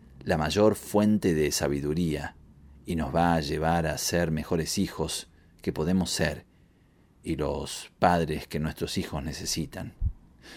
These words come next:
Pidamos fuerza a nuestro Señor para darle a Él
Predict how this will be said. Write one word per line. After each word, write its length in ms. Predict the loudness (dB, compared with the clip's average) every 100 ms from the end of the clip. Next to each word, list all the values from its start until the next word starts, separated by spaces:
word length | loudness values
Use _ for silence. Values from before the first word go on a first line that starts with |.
| -6
Pidamos 520 | 2 8 10 10 6 2
fuerza 720 | 4 6 6 2 0 0 -4 -20 -20 -20 -20 -16 -4
a 100 | -2
nuestro 240 | 0 -2
Señor 400 | -2 0 2 2
para 360 | 2 2 2 2
darle 340 | 2 2 2
a 100 | 2
Él 240 | 4 2